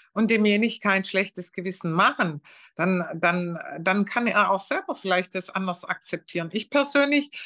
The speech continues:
hab den auch schon zufällig getroffen, wo er mit seiner Frau an einem Tisch saß. Er hat gar nicht gesehen, dass ich in dem Lokal sitz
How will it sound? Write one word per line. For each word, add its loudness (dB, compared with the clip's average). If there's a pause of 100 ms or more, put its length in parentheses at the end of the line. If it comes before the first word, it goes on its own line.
(360)
hab -2
den -2
auch 4
schon -6
zufällig -2
getroffen, -4
wo 4
er 6
mit -2
seiner 4
Frau 2
an 4
einem -10
Tisch -12
saß. 0
Er 0
hat -4
gar 2
nicht -10
gesehen, -6
dass -2
ich -10
in -6
dem -8
Lokal 2
sitz -8